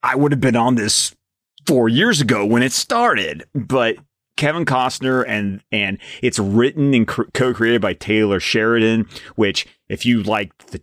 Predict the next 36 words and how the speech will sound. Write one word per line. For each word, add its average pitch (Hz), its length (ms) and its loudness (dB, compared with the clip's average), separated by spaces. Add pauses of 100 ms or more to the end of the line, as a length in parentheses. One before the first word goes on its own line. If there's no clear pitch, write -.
(140)
Sicario 135 800 0
movies 120 480 4
or 90 100 -2
Hell 110 200 -2
or 104 120 -2
High 127 260 -2
Water 120 560 2
or 95 240 -2
Wind 101 420 0
River, 123 640 2 (640)
I 139 100 0
mean, 123 380 2 (400)
l-, 196 180 -18 (120)
literally 156 880 2
everything 127 420 0
this 113 160 2
man 110 300 2
does, 104 720 -2 (680)
I 123 200 -4
love. 101 720 -2
So 107 460 0
the 107 100 0
fact 120 300 -4
that 117 140 2
it 107 100 -2
took - 160 -4
me 113 140 2
this 107 280 0
long 110 220 0
to 113 100 -4
even 95 200 -4
start - 440 -2
Yellowstone 98 720 -2
is 82 140 -10
frankly 110 460 -4
embarrassing. 85 680 -6